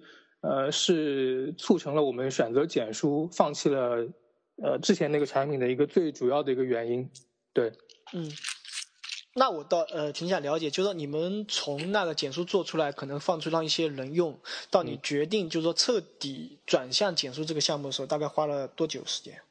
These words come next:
Speaker 2: 然后大概有哪些数据来支撑你？觉得就是说做，呃，继-，继续沿着之前那个项目做可能不太合适，而是转过去开辟一个新项目，
Speaker 1: 嗯。
Speaker 2: 可能会对你们来说是一个更加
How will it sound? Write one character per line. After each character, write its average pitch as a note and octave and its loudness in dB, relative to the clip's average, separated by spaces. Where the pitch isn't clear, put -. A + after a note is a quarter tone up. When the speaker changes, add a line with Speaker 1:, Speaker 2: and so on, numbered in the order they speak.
Speaker 2:
然 C#3+ 0
后 D#3 2
大 F#3 2
概 F#3+ 2
有 F3+ -2
哪 C#3 -2
些 F3+ 0
数 F#3+ 0
据 D#3 -2
来 C3+ 0
支 D3+ -2
撑 D#3+ 0
你？ C#3+ -6
觉 C#3+ 0
得 D3+ 2
就 D3+ -2
是 D3 0
说 D3+ 0
做， E3+ 4
呃， C#3 0
继-， F#3 -4
继 A3+ 6
续 D#3+ -2
沿 C#3 -2
着 D3+ 0
之 F#3 -2
前 D3+ -2
那 D#3 0
个 C#3+ 0
项 D3 0
目 C3+ -6
做 C3+ -2
可 B2+ -16
能 C3 -10
不 - -12
太 D3+ 0
合 C#3 -6
适， - -6
而 C#3 -2
是 D3 -2
转 C#3 2
过 E3 2
去 D3+ -2
开 D#3+ 2
辟 D3 -4
一 C#3 -6
个 C#3+ -2
新 E3 2
项 E3 0
目， C#3 -8
Speaker 1:
嗯。 - -8
Speaker 2:
可 C3 -8
能 B2+ -12
会 C3 -4
对 D#3+ 0
你 C3+ -8
们 C3 -6
来 C3 -2
说 C3+ -4
是 C#3+ -4
一 C3+ -8
个 C3 -6
更 D3 -6
加 D3+ 0